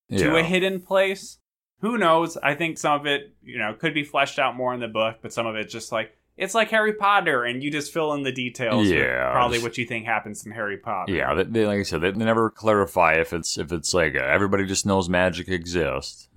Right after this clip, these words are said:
Speaker 2: I
Speaker 1: So
Speaker 2: don't
Speaker 1: all
Speaker 2: know.
Speaker 1: the
Speaker 2: Who knows?
Speaker 1: students are gathered at this stop with their parents, and they are collected by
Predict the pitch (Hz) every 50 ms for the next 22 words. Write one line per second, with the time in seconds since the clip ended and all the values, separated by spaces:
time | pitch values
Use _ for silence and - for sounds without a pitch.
0 | 82 73 69 69 139 123 123 - 160 180 202 202 185 196 175 160 135 185 180 175
1 | 175 175 - 160 143 131 127 127 131 139 139 135 131 120 120 127 - - 110 104
2 | - - - - 156 151 147 147 - - 139 156 170 160 165 160 - - - 131
3 | 123 123 123 120 120 117 113 117 110 104 104 104 107 101 98 - - - 113 113
4 | 113 113 _ - 113 110 107 107 - - - 95 98 98 95 92 87